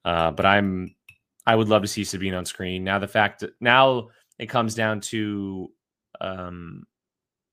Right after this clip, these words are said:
who do you cast as this character, right? And maybe we'll be talking about that very shortly because there was kind of, like, an A K A shortlist revealed when the name was in, when the name was brought up, uh, by T H R.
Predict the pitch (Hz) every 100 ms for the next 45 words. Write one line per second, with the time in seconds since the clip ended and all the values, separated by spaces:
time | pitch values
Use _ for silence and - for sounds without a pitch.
0 | _ 156 123 110 - 180 117 90 82 69
1 | - 85 - - 101 - - _ _ _
2 | _ - 107 107 120 143 156 160 151 147
3 | 139 135 123 120 113 113 104 - 123 120
4 | 139 160 143 117 107 110 120 113 127 117
5 | 110 107 98 110 113 113 110 107 - 123
6 | 123 98 147 147 156 147 156 165 175 180
7 | 196 _ _ _ _ - 117 110 107 110
8 | 131 135 151 147 - 117 110 110 113 113
9 | 110 101 110 107 107 - _ 104 101 98
10 | 98 104 101 - 110 107 110 123 160